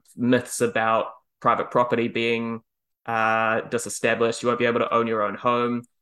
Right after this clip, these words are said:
Uh, white people will be second-class citizens. All these kind of standard right-wing kind of fears are being thrown around. And unfortunately, that's been taking hold, especially in the last six months, it looks like. It's polling worse and worse.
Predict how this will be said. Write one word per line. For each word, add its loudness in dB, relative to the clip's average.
Uh, 0
white 0
people -4
will -4
be -4
second-class -2
citizens. 0
All 0
these 0
kind -2
of -4
standard 2
right-wing 0
kind -4
of -4
fears -2
are 0
being 0
thrown 0
around. 0
And 0
unfortunately, 0
that's -4
been -6
taking -4
hold, -2
especially -6
in -4
the -2
last 0
six -4
months, -2
it -2
looks -4
like. 0
It's -10
polling 4
worse 4
and -4
worse. -4